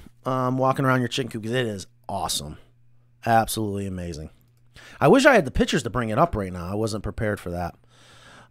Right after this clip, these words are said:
Um, going through the comments. So many. Uh, pr-, you're welcome. You're welcome.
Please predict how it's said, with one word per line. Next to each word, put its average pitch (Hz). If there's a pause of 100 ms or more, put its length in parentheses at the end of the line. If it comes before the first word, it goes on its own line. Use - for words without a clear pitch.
Um, 131 (1700)
going 113
through 120
the 117
comments. 123 (3000)
So -
many. 107
Uh, -
pr-, - (1120)
you're 107
welcome. 143
You're 117
welcome. 160